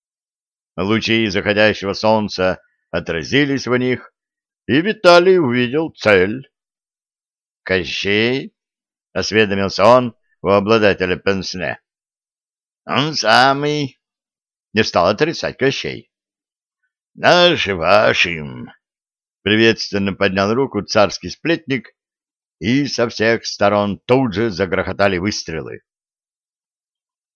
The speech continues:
Кощеевы братки присели на корточки и начали испуганно озираться. Лишь Кощея эта канонада не испугала.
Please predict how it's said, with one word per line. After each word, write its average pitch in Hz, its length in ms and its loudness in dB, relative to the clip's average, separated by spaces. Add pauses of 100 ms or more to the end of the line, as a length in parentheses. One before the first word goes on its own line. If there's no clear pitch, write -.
(200)
Кощеевы 143 480 4
братки 107 640 0 (440)
присели 147 500 -2
на 160 200 -2
корточки 117 880 -2 (680)
и 101 120 -2
начали 101 500 2
испуганно 123 500 -2
озираться. 127 800 0 (1000)
Лишь 120 440 0
Кощея 104 960 0
эта 120 380 2
канонада 101 680 -2
не 82 240 -6
испугала. 64 720 -6